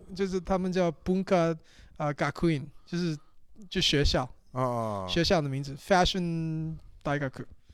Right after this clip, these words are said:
Speaker 1: 这样。
Speaker 2: 啊。
Speaker 1: 然后另外那个呢，就是在，在新宿的，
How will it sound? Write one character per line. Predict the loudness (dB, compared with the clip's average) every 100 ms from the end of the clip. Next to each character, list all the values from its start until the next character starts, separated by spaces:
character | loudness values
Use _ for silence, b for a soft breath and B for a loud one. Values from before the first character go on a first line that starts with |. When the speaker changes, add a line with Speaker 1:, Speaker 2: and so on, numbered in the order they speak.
| -20 -20
Speaker 1:
这 | -8 -6
样。 | -4
Speaker 2:
啊。 | -4 -4 -6 -6 -10 B -14 6
Speaker 1:
然 | 10
后 | 10 8 4
另 | 8 12
外 | 12
那 | 12
个 | 12
呢， | 12 12 12
就 | 10
是 | 6
在， | 10 10 12 10
在 | 8 8 8
新 | 8 6 6 6
宿 | 4 2 2
的， | 2 0